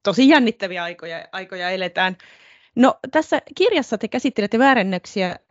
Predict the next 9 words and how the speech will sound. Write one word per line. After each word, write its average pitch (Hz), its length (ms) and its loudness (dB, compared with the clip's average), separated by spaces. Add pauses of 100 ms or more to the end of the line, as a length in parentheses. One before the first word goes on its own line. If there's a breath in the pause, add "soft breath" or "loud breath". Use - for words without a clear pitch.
sekä 196 320 -6
eurooppalaisessa 180 720 -2
että 185 260 -12
suomalaisessa 226 760 -2
kirjallisuudessa. 247 680 -2 (480 soft breath)
Ja - 100 -14
tuon 190 180 -2
tuosta 233 380 0 (180)
tulee 202 340 0